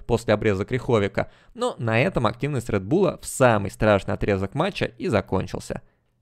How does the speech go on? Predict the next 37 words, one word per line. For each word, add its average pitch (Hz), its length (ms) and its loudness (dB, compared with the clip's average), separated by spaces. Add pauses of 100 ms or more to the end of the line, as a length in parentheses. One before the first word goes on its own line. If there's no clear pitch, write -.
В 110 100 -8
домашней 123 560 2
игре 131 280 2
с - 100 -8
Ред 117 160 2
Буллом 147 320 -2
такой 120 300 0
стиль - 360 -6
обороны 123 500 0
должен 139 340 2
сработать 113 540 -2
еще 113 480 -2
раз. 120 440 2 (260)
Дай 185 200 2
бог 196 220 4
поправится 135 480 0
Стас 123 320 2
Макеев, 123 520 0
который 107 340 2
чуть - 280 -2
лучше 123 280 -2
Дани 135 320 2
именно 117 400 0
в - 80 -12
том, 156 180 2
чтобы 104 260 -2
не 107 120 -2
давать 110 400 4
соперникам 98 560 0
пространства, 113 720 0 (160)
и 139 120 2
в - 80 -2
целом 156 340 0
справляться 110 540 2
с 92 40 -6
Зальцбургом 110 520 -2
можно, 113 520 0